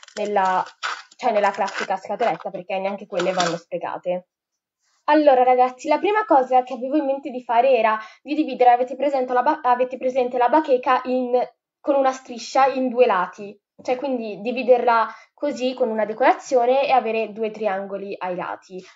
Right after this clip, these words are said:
Poi capirete se non avete capito. La divisione della bacheca, eh, l'andremo a fare, eh, innanzitutto,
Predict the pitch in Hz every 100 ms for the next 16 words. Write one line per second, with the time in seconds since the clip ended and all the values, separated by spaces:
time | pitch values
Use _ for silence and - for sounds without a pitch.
0 | _ 220 214 196 214 185 180 185 196 185
1 | 180 180 202 202 185 202 - - - -
2 | 302 339 370 285 254 247 254 262 240 220
3 | 208 208 - 180 - 214 294 330 226 214
4 | 208 220 240 247 254 349 370 285 220 214
5 | 226 240 240 214 208 202 202 214 220 220
6 | 247 240 - 277